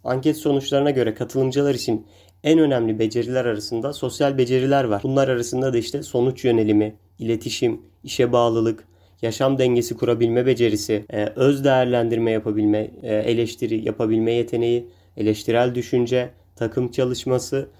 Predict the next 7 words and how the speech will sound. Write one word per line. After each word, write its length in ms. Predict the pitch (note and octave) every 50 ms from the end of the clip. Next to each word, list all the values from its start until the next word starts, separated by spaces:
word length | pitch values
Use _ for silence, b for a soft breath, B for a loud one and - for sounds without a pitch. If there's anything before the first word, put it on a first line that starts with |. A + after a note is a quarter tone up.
| b b
sürekli 480 | b - - - C#3 C#3+ C3+ C#3 - C#3
iyileştirme 580 | C3+ C3 C3 C3 B2+ - - - B2+ B2+ C3 C3
yapabilme 600 | C3 C3 C3+ B2+ B2 C3 C3 C3 C3 C3+ C#3 C#3
ve 120 | - B2 B2
analiz 460 | - B2+ B2 B2+ C3+ C3+ C#3 C3+ C3
becerileri 540 | A#2+ A#2 A2+ A#2 A2+ A2 A#2 B2+ C3+ C3+ B2
gibi 320 | B2 A2 G#2+ C#3+ D#3+ -